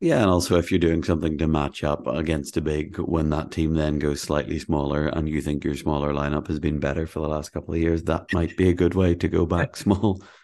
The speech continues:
I don't know, like, obviously these things are not completely binary, like, <laughs> but yeah, um,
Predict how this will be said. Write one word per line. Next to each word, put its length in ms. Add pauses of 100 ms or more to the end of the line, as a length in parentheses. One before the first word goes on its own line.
(300)
I 80
don't 80
know, 240
like, 200
obviously 600 (1120)
these 180
things 280
are 200
not 380 (120)
completely 400
binary, 520
like, 340 (120)
<laughs> 1400
but 480 (1080)
yeah, 220 (260)
um, 600